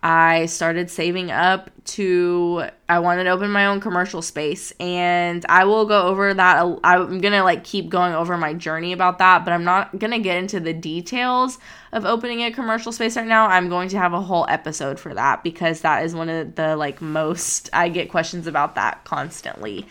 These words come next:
So I started, um, planning on, okay, like, I wanna open a commercial space. I started looking at places on LoopNet and adding up all the expenses, blah, blah, blah. And then I found out I was pregnant.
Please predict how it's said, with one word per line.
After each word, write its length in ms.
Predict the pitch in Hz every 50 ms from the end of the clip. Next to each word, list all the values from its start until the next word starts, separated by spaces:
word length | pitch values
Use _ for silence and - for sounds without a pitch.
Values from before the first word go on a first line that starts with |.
| - - - - - - - - - _ -
So 560 | - - - 254 226 202 185 190 208 233 233 233 226 -
I 300 | - 196 185 185 185 190
started, 600 | - - - 185 185 185 185 185 180 180 180 170
um, 440 | - - 185 180 175 170 165 170 170
planning 640 | 170 - 190 175 175 175 170 170 170 170 165 160
on, 460 | 104 110 170 165 165 160 160 160 160
okay, 320 | - 175 170 180 160 160 156
like, 160 | 156 156 156
I 60 | 156
wanna 160 | 160 160 156
open 200 | 156 156 156 156
a 60 | 160
commercial 400 | 156 - 175 156 160 160 - 165
space. 300 | 165 - 165 160 160 165
I 40 | 165
started 280 | 165 - 165 165 160 160
looking 320 | 160 160 156 - 160 156
at 100 | 139 165
places 400 | - 165 151 156 156 - 160 175
on 220 | 160 156 160 170 196
LoopNet 760 | 226 254 254 233 - 240 233 233 226 220 214 214 214 214 196
and 300 | 180 170 165 156 - -
adding 320 | - 165 165 160 160 160
up 140 | 160 160 -
all 100 | 165 156
the 100 | 156 151
expenses, 640 | 156 - - - 208 214 208 220 - 220 208 208
blah, 140 | 208 196 175
blah, 100 | 170 160
blah. 460 | 156 190 202 214 220 226 226 233 226 185
And 240 | 202 196 196 196 196
then 140 | 202 214
I 100 | 220 220
found 260 | 226 226 220 220 220 220
out 260 | 214 208 208 208 170
I 280 | 165 190 190 190 185
was 320 | 185 180 180 175 175 175 -
pregnant. 1500 | - - - - - 427 523 539 508 466 427 392 359 339 311 277 269 254 240 226 208 196 190 185 180 165 - - - -